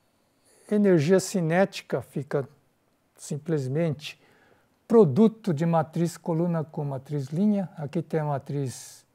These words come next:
identidade, mas aí não preciso escrever, né?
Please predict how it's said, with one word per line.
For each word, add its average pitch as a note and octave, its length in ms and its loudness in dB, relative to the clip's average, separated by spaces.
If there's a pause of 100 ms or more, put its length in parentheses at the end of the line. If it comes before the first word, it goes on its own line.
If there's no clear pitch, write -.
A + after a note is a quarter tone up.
(480)
identidade, E3 840 0
mas E3 280 -4
aí F3+ 120 -4
não F3 120 -4
preciso C#3+ 480 -6
escrever, C3 560 -4
né? E3 180 -4